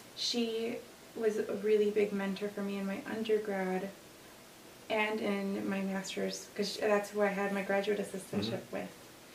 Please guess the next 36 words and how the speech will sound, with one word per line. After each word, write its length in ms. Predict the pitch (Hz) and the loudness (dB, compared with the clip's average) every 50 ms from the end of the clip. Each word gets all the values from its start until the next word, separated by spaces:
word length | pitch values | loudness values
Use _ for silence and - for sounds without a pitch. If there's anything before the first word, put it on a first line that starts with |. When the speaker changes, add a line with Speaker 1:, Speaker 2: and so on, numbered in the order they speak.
| - - | -20 -14
Speaker 1:
She 120 | - - 240 | -6 0 2
was 140 | 240 240 214 | 2 2 2
wonderful 460 | 208 202 208 208 208 - - 208 202 | 0 0 0 0 -2 0 0 0 0
and 120 | 202 202 | 0 0
always 540 | 202 208 196 196 196 202 202 202 208 208 202 - - - - - - - - | -2 0 0 0 2 4 4 4 4 4 2 -4 -10 -16 -18 -18 -18 -12 -6
encouraged 720 | 214 214 214 214 - 214 208 208 208 208 202 208 - - | -4 -4 -2 -2 2 4 6 8 8 6 6 2 -2 -4
me 240 | 214 214 208 202 202 202 - - | -2 0 0 0 0 -2 -4 -2
to 320 | - 202 190 190 190 190 190 - - - - - - - - - - - - - - - - - - - - - - | -2 0 0 0 0 -2 -4 -8 -12 -18 -20 -20 -20 -20 -20 -20 -20 -20 -20 -20 -20 -20 -20 -20 -20 -20 -16 -6 -4
be 100 | 240 233 | -2 -2
courageous 640 | - - 247 220 208 214 214 214 208 214 214 - 214 | -2 2 4 6 6 6 8 6 6 4 4 2 2
and, 340 | 202 202 202 202 - 233 | 2 4 2 0 0 0
and 300 | - 202 202 196 202 202 - - - - | 0 0 0 0 -2 -4 -6 -10 -16 -8
be 200 | - 240 233 233 | -2 2 4 6
a 60 | 226 208 | 6 6
leader 460 | 208 214 208 208 202 202 202 196 202 | 6 4 4 4 4 4 4 4 2
and 240 | 208 - 202 202 190 | 2 0 -2 -2 -2
take 300 | - 214 220 214 214 202 | 0 0 0 0 0 0
on 260 | 202 196 202 196 196 | -2 -2 -2 -2 0
roles 400 | 190 190 190 196 202 202 202 196 | 2 2 2 4 2 0 0 0
that 300 | 202 196 196 202 202 - - - - - - - - | 0 0 0 0 -2 -4 -6 -14 -18 -18 -12 -2 2
I 100 | 214 208 | 4 4
was 180 | 208 208 202 | 4 4 2
uncomfortable 720 | 208 214 233 - 240 240 233 233 226 226 220 220 220 214 208 | 2 0 0 0 0 0 2 2 2 4 4 6 6 6 6
with 320 | 208 208 214 214 208 - | 6 4 4 2 0 0
and 320 | 214 214 208 208 202 202 202 - - - - - - - | 0 0 2 2 0 -2 -4 -6 -12 -16 -18 -12 -2 6
a 60 | 214 | 8
little 240 | 220 220 214 214 214 | 8 10 10 8 8
nervous 360 | 208 208 214 220 220 233 233 - | 8 6 6 4 4 4 0 0
about 320 | 214 208 208 208 - - | 2 4 4 2 2 2
'cause 240 | - 208 208 208 - - - | 2 2 4 4 2 0 0
I, 60 | 208 208 | 0 0
I 60 | 208 202 | 0 0
felt 240 | - 208 208 - - | 2 0 0 0 0
shy. 540 | - - 202 202 196 202 208 214 220 220 - - - - | -2 0 2 2 2 4 4 2 2 0 -6 -12 -12 -8
And 180 | 220 214 208 202 | -6 -6 -6 -4
so 360 | - 214 208 202 196 190 | -2 0 2 2 2 0